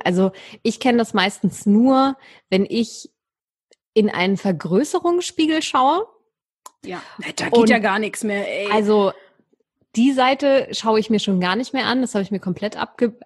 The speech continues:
Speaker 1: abgewöhnt. Ähm, und dann an der Haut, ne? Also dieses, oh mein Gott, da ist eine große Pore. Oh mein Gott, da ist ein Pickelchen. Da muss ich jetzt rangehen. Ähm, das Einzige, was ich mache, ist, dass ich,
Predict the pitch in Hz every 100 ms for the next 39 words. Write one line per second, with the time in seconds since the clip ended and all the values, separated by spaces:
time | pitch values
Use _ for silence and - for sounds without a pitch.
0 | - 208 262 220 240 254 302 - - 202
1 | 208 214 214 220 _ - 196 202 220 -
2 | 208 202 190 196 196 - 233 285 180 170
3 | 165 160 170 165 160 - 196 - - _
4 | 180 185 202 - 165 156 170 - 156 143
5 | 143 185 175 165 165 151 - 160 156 185
6 | 175 185 165 156 151 151 170 160 175 160
7 | - 151 170 139 160 202 - - - -
8 | - 185 185 190 190 - 202 - 165 202
9 | 240 233 220 185 226 - 214 208 208 240
10 | - 202 - - 190 - 185 - -